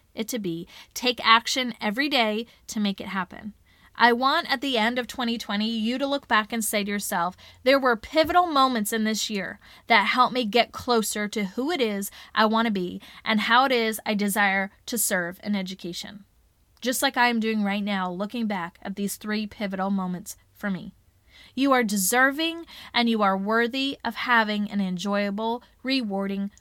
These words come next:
career, but you have to take ownership and bringing that to fruition. Set your goals and take bold action towards those goals. And if I can help you in any way along your journey, just holler,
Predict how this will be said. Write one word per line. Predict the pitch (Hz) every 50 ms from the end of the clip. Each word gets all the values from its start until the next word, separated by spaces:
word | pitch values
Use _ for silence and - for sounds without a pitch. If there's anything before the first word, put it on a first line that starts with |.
| _ _ -
career, | - 226 208 220 285 302 226 175 - _ _
but | - 220 214 - 247
you | 254
have | 226 - - 226 226 233 226
to | 269 254
take | - 247 220 214 208 - -
ownership | 226 247 262 285 285 - - - 190 190 202 - - - - - - -
and | - 220 208
bringing | 190 202 202 202 208 208 208 208 208 202
that | 190 180 180 175 _ _ _ _ -
to | - 208
fruition. | 196 - 196 190 185 180 180 - - - 190 196 190 _ _ _ -
Set | - - - 180 -
your | - 196 196
goals | 185 - 202 220 254 277 311 330 302 - - - _ _ _ _ _ _ _ -
and | 180 185 -
take | - 208 196 185 - _ -
bold | - 190 190 208 220 240
action | 226 233 226 - - - 165 - 202 185 _ _ _ _ _ _ _ _ _ _ _ -
towards | - - 220 220 196 -
those | - 190 190 190
goals. | - 190 180 170 190 - - - - - - - - -
And | 208 233
if | 233 214 233
I | 226 233
can | 233 277 262
help | 262 269 277 277 -
you | 311 302
in | 294
any | 269 226 247 269 285
way | 285 277 269
along | 269 262 262 262 254 254
your | 247 240
journey, | 208 240 247 254 247 214 180
just | 180 214 226 - -
holler, | 226 240 277 285 226 165 156 196